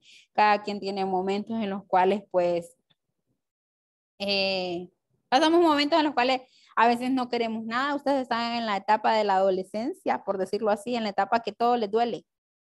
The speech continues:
En la etapa de que muchas cosas a ustedes hacen que el, sus papás les llamen la atención, les desagrada o, o cosas así. Entonces, eh, es normal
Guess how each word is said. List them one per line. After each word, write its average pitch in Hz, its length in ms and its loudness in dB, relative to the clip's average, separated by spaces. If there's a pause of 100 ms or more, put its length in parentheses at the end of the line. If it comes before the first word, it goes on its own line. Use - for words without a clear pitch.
(560)
En 214 100 -2
la 226 60 0
etapa 226 420 2
de 226 220 0
que 196 720 -4 (600)
muchas 233 540 -2
cosas 254 340 -6
a 269 100 0
ustedes 220 380 0
hacen 226 640 -4
que - 80 -4
el, 202 360 -4
sus - 180 -14
papás 220 280 0
les 226 120 2
llamen 226 220 0
la 220 60 0
atención, 202 640 -6 (360)
les 208 400 4
desagrada 196 760 0 (380)
o, 202 480 4
o 202 120 0
cosas 311 300 -4
así. - 280 -16 (220)
Entonces, 226 680 0 (360)
eh, 220 320 4
es 302 80 2
normal 202 500 -2